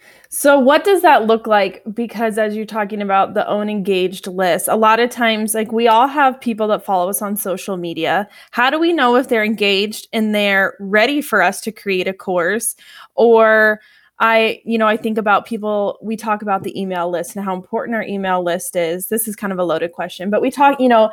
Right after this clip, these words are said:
we have the email list, like, how many people should be on our email list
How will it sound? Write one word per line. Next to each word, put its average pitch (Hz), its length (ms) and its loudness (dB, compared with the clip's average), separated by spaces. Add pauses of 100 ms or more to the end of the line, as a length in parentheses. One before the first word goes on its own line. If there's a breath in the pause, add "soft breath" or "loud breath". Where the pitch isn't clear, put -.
(220 loud breath)
we 254 80 2
have 247 120 6
the 247 120 -2
email 262 260 6
list, 233 260 4
like, 214 220 2 (100)
how 208 180 2
many 247 180 0
people 269 300 -2
should 277 180 -6
be 269 120 -6 (100)
on 285 80 0
our 196 100 0
email 180 400 -2
list 156 380 -2